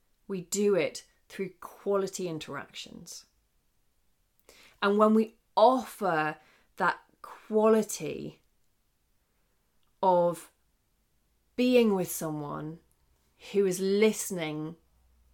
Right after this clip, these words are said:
completely to you, and ha-, you have their whole focus, there is no way that you can feel lonely in that moment.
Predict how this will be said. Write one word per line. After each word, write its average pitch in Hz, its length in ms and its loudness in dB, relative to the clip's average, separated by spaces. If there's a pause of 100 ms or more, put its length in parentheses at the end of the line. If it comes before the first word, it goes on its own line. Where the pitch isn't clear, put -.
(400)
completely 214 880 -2
to 165 180 -12
you, 156 320 -8
and 170 140 -14
ha-, 190 300 -14
you 196 180 -6
have 196 180 -8
their 196 160 -6
whole 220 400 2
focus, - 680 -12 (960)
there 202 100 -8
is 208 100 -8
no 220 160 -4
way 208 360 0
that 202 160 -6
you 180 120 -10
can 180 220 -10
feel 214 440 0
lonely 170 720 -4
in 156 180 -8
that 151 160 -10
moment. 165 680 -12